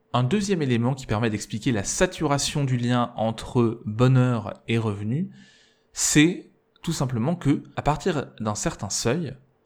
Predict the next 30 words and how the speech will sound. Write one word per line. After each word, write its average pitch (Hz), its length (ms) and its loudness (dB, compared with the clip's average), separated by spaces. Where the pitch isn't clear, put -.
le 110 100 -4
fait 151 240 -2
de 107 100 0
gagner 113 360 0
encore 190 360 2
plus 131 240 -2
d'argent 117 480 -2
a 143 100 4
des 131 160 2
coûts - 520 2
qui - 120 -10
sont 117 120 -4
supérieurs 165 720 0
aux 131 100 6
bénéfices. 143 760 2
Qu'est-ce 190 200 4
que 170 80 2
ça 139 140 2
veut 110 140 0
dire ? 165 340 -2
Ça - 160 2
veut 123 120 4
dire 147 260 2
que, 143 100 2
d'une 131 300 4
manière 143 380 4
générale, 110 680 2
quand 165 240 2
on 143 80 2
gagne 135 420 4